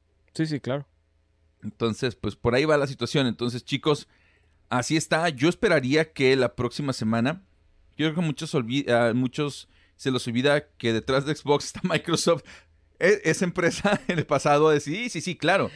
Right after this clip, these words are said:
Speaker 1: De hecho, yo soy de la idea, Dar, que es eso. O sea,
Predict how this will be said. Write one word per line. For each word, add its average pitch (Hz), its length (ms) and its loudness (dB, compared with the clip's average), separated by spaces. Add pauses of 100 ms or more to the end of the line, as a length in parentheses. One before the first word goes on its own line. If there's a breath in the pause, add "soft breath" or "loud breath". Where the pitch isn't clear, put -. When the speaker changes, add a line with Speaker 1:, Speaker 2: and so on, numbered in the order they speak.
Speaker 1:
De 156 100 4
hecho, 196 200 4
yo 185 300 2
soy 285 240 0
de 277 100 4
la 240 80 6
idea, 214 320 6
Dar, 285 220 2
que 175 300 2
es 170 140 0
eso. 175 320 0 (100)
O 175 120 2
sea, 156 320 4